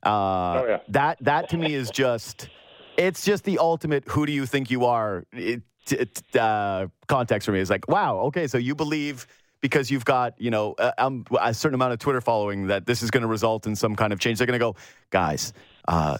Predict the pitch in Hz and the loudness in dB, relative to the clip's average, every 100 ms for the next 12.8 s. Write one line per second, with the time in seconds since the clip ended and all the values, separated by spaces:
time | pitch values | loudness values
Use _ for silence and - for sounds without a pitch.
0 | - - 123 117 - 110 110 101 95 87 | -4 0 2 2 0 0 2 2 2 0
1 | - 90 - - 85 - 87 - 98 92 | 0 -2 -2 -2 0 0 -2 0 0 0
2 | 104 - 85 82 - - 87 92 101 101 | -2 -2 0 0 -2 -2 -2 0 2 2
3 | 107 92 90 85 - - 98 104 107 113 | 0 -2 -2 -4 -6 -2 -2 0 0 0
4 | 101 98 92 85 80 - 78 - 71 69 | 0 0 0 0 -2 -4 -2 0 -2 -2
5 | - 76 73 - - 147 127 131 107 90 | -2 -2 0 -2 0 0 2 2 0 -2
6 | - - - - 131 123 123 110 101 98 | -8 -18 -2 2 2 2 2 0 0 0
7 | 95 90 82 101 101 98 98 - 92 92 | 0 2 2 0 0 0 0 0 0 0
8 | 87 104 92 87 98 92 76 73 - - | 0 0 0 -2 -2 -4 -4 -4 -6 -12
9 | - 147 147 156 220 254 185 85 135 - | 0 0 2 0 0 -2 0 0 -2 -6
10 | _ - 123 139 - 123 123 127 135 143 | _ -4 0 0 2 0 2 0 -2 -2
11 | 120 113 131 147 117 110 107 131 123 113 | -4 -4 0 2 0 -2 -4 -4 -2 0
12 | 117 107 - 98 127 85 71 | 0 0 0 0 0 0 -2